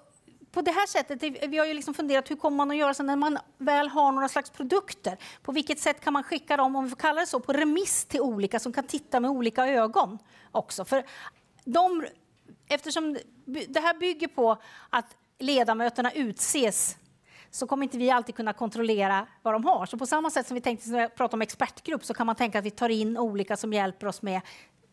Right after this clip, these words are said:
olika perspektiv för att få med så mycket som möjligt. Men än så länge, det här är bara i början, så vi har inte kommit dit än. Men alla såna här tips är jättebra.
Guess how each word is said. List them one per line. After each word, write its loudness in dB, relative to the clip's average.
olika 2
perspektiv -4
för -8
att -4
få -4
med -2
så -8
mycket -8
som -6
möjligt. -6
Men 0
än 0
så -2
länge, 0
det 0
här 0
är -2
bara 4
i -2
början, 0
så -10
vi -2
har 2
inte -4
kommit -6
dit -10
än. -4
Men 0
alla 2
såna -4
här 2
tips -4
är 2
jättebra. -2